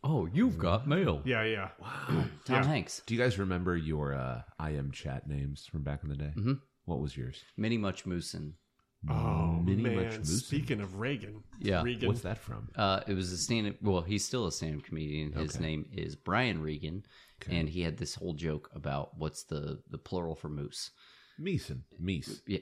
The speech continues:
Speaker 1: well,
Speaker 2: Yeah,
Speaker 1: that's, that's
Speaker 2: moosin.
Speaker 1: the joke. Like,
Speaker 3: Moosin.
Speaker 1: you're really
Speaker 3: Yeah.
Speaker 1: leaning into it.
Speaker 3: There it is.
Speaker 2: Yeah.
Speaker 3: Moosin.
Speaker 1: And so he was like, "There was many much moosin," and that was,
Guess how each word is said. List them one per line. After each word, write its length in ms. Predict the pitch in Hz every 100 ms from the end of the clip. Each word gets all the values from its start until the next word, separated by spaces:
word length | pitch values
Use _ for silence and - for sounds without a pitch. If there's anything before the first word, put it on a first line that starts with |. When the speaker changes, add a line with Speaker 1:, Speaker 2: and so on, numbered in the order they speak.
| -
Speaker 1:
well, 160 | 87
Speaker 2:
Yeah, 80 | 90
Speaker 1:
that's, 260 | 92 90 -
that's 340 | 117 101 92 101
Speaker 2:
moosin. 20 |
Speaker 1:
the 80 | 95
joke. 280 | 82 73
Like, 160 | 90 87
Speaker 3:
Moosin. 40 | 101
Speaker 1:
you're 240 | 104 85 - - 101
really 260 | 107 101
Speaker 3:
Yeah. 60 | 92
Speaker 1:
leaning 300 | 85 76 73
into 260 | 71 69 67
it. 40 |
Speaker 3:
There 80 | 76
it 60 | 117 101
is. 60 |
Speaker 2:
Yeah. 320 | 113 - - 90
Speaker 3:
Moosin. 200 | 85 104
Speaker 1:
And 240 | 95 90
so 160 | 127 117
he 80 |
was 160 | 110 101
like, 140 | 110 175
"There 100 | 160
was 220 | 113 170
many 240 | 202 156
much 320 | 165 208 180
moosin," 460 | 139 139 131 143 131 - - - -
and 120 | 98
that 100 | 95
was, 220 | 90 -